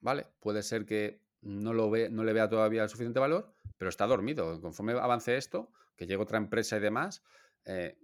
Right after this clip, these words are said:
las búsquedas que le lleguen desde, desde Google a esa ficha y vea que la reseña se está hablando y criticándole como persona de su vida privada que están hablando las reseñas, ostras, ¿qué imagen es esa? O sea, de verdad,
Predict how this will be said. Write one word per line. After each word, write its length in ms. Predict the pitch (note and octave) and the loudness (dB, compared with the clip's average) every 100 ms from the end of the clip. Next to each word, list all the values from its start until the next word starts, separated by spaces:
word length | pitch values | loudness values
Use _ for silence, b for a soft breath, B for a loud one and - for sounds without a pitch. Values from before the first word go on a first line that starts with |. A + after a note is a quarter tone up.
| - | -4
las 180 | F#2 F#2 | -2 -2
búsquedas 360 | G#2+ C3 B2+ | -2 -2 -2
que 100 | - | 0
le 100 | A#2+ | 2
lleguen 320 | A#2 A#2+ A#2 | 4 2 2
desde, 640 | A2+ G#2+ A2 A2 G#2+ G#2 G#2 | 2 0 2 4 4 2 0
desde 260 | A2+ G2+ G#2+ | -2 -2 0
Google 320 | A#2 A2+ G#2 | 2 2 2
a 80 | G2+ | 2
esa 180 | G#2 | 0
ficha 420 | - B2 D#3 G3 - - | -2 -2 -4 -6 -8 -6
y 100 | F#2 | 2
vea 240 | A2+ F2 | 4 4
que 80 | F2 | 2
la 120 | E2+ | -2
reseña 400 | F2 - A#2+ F2 | 0 -2 -2 -2
se 60 | F2 | -4
está 160 | - | 0
hablando 440 | G#2+ A#2+ A2+ E2+ - | 0 0 -2 -6 -10
y 100 | - | -16
criticándole 520 | G2 G2 G2+ A2+ F#2 | -12 -4 -2 0 -2
como 220 | F2 E2+ | -4 -6
persona 480 | E2 - A#2 G2 D#2+ _ _ _ _ | -8 -10 -8 -8 -10 _ _ _ _
de 240 | E2+ E2 F2+ | -20 -12 -12
su 120 | G2 | -6
vida 200 | G#2 A2+ | -2 -2
privada 340 | G2+ G#2+ A#2 | 0 0 0
que 60 | F2 | -4
están 220 | - G2 | -8 -6
hablando 280 | G2 G2+ G#2 | -2 -2 0
las 120 | G#2+ | 2
reseñas, 520 | A2 - D3+ G#3+ - _ _ _ _ _ _ | 2 0 -4 -6 -12 _ _ _ _ _ _
ostras, 440 | _ F2+ E2 - - _ | _ -10 -8 -10 -18 _
¿qué 80 | F#2+ | -8
imagen 380 | F#2+ F#2 - A2+ | -4 -4 -4 -4
es 100 | G#2+ | -4
esa? 300 | F2+ G2 - | -6 -8 -20
O 580 | _ _ _ _ _ - | _ _ _ _ _ 0
sea, 120 | F2+ | 2
de 80 | F2 | 2
verdad, 360 | D#2+ G#2+ F#2+ | 4 2 2